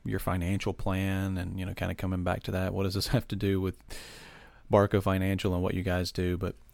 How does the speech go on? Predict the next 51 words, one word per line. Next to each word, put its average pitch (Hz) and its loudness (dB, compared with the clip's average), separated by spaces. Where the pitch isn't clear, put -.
all 104 4
these 113 2
things 98 -4
work 90 -2
together. 87 -2
And 87 -4
when 90 -2
we 90 -2
do 95 0
'em 92 0
in 87 -2
context 90 -4
of - -4
that 85 -4
big 90 -4
picture - -4
and 82 -6
purpose - -4
being 87 -4
one 85 -2
of 85 -2
those 85 -4
driving 87 -2
factors, 90 -4
you - -8
know, - -6
it, - -6
it - -8
really 92 -4
brings 90 -2
it 92 -4
all 92 -4
to 92 -4
life. 87 -4
So 90 -2
I'll 104 4
finish 165 2
with - 0
kind 110 4
of 95 4
a 95 4
final 104 4
point 110 0
here, 101 2
and 92 2
I - 0
thought 95 2
this 98 0
was 90 -2
really 92 0
cool. 95 0